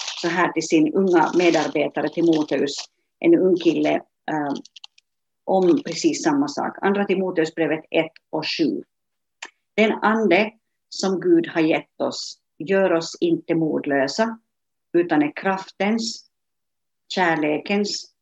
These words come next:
och självbehärskningens ande."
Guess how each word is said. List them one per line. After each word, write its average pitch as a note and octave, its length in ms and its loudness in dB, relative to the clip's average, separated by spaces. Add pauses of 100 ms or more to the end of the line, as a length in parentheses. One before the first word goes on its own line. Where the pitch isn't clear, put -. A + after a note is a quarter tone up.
(440)
och - 120 -2
självbehärskningens - 1300 -6 (240)
ande." - 420 -10